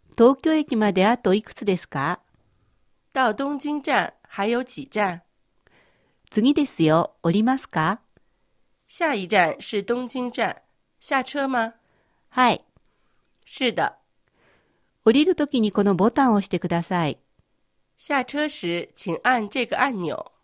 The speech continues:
Speaker 1: わかりました。
Speaker 2: 好的。
Speaker 1: 危ないのでバスが止まってから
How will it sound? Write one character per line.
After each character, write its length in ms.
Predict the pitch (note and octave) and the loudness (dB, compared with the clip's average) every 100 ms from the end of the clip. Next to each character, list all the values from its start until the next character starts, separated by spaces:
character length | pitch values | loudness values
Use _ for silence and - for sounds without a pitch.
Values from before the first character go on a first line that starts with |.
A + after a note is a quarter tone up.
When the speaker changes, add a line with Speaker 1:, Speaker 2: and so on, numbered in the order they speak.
| _ _ _ _ _ _ _ | _ _ _ _ _ _ _
Speaker 1:
わ 80 | - | -8
か 120 | F3 | -2
り 120 | G#3+ A#3 | -2 0
ま 120 | A#3+ | -2
し 120 | - | -2
た。 240 | F#3 D#3+ - _ _ | -4 -4 -6 _ _
Speaker 2:
好 280 | - F#3 E3+ | -10 -6 -2
的。 240 | D#3 F3+ - _ _ _ _ _ _ _ _ | 0 0 -2 _ _ _ _ _ _ _ _
Speaker 1:
危 180 | F3 G3 | 0 2
な 120 | C4+ | 4
い 100 | D4+ | 4
の 100 | C#4+ | 2
で 280 | G#3+ F#3 - | 4 4 4
バ 160 | - A#3+ | 2 2
ス 120 | - | 2
が 120 | A#3 | 0
止 140 | G3+ F3 | 0 2
ま 100 | G#3+ | 0
っ 100 | - | 0
て 120 | D#4 | -4
か 120 | D#4 | 0
ら 140 | A#3+ | 2